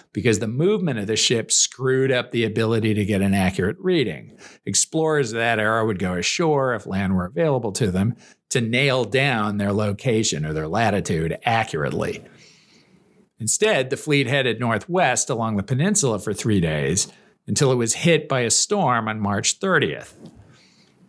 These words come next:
On April second, after having been blown around for a couple of days,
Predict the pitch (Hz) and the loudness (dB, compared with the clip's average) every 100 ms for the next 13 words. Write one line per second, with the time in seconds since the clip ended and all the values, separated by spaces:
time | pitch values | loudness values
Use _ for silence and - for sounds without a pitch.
0 | _ - 123 110 101 90 82 - 190 196 | _ -2 0 2 0 -2 -2 0 2 0
1 | - 87 95 117 113 113 123 110 98 85 | -2 -4 -2 -2 0 2 4 4 4 2
2 | 85 107 123 131 131 120 139 165 143 117 | 0 -2 0 2 2 2 2 2 0 -2
3 | 113 98 104 82 87 78 80 69 65 80 | -2 -2 0 0 0 0 0 -2 -2 -2
4 | 123 | -2